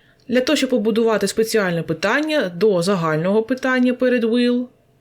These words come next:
який ми вже винесли перед підметом в реченні, ми додаємо оце спеціальне слово, яке починається на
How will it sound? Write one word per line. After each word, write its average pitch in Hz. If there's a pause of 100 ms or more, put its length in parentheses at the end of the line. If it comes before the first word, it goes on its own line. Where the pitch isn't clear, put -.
(120)
який 220
ми 220
вже 220
винесли 214
перед 202
підметом 185
в -
реченні, 175
ми 196
додаємо 185
оце 196
спеціальне 170
слово, 151
яке 165
починається 165
на 156